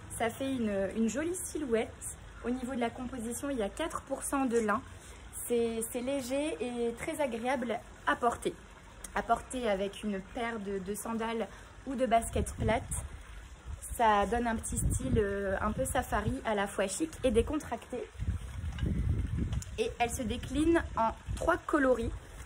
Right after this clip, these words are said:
Donc moi je porte la couleur kaki. Elle se décline en jaune moutarde et en rouille. Elle est au prix de vingt-neuf euros quatre-vingt-dix-neuf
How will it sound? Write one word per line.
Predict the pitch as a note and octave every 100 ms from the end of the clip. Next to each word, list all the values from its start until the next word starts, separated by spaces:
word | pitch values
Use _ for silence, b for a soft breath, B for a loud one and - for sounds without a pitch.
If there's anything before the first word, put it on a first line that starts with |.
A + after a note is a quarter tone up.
| -
Donc | A3
moi | A#3+
je | A#3+
porte | A#3 - A#3 - - G3 -
la | A#3 A3+
couleur | - A#3 G#3+ -
kaki. | F#3 - - D4 - - - - - - - -
Elle | D#4
se | D#4
décline | C4 C#4 - C4+ B3 G#3+ F#3 - -
en | E4
jaune | C4+ A#3+
moutarde | G#3+ A3 G#3+ F#3+ A#3+ C#4 - - - - - - - -
et | F4+ -
en | D4 D4+
rouille. | A#3+ C4 A3+ C4+ - - - - - - -
Elle | B3
est | C4+ C#4+
au | C#4+
prix | - C#4+
de | A3
vingt-neuf | G3+ D4+ F4+ - D4+ D4+
euros | C#4 B3+
quatre-vingt-dix-neuf | A#3 - A3 G#3+ G3+ G3 G#3 G#3+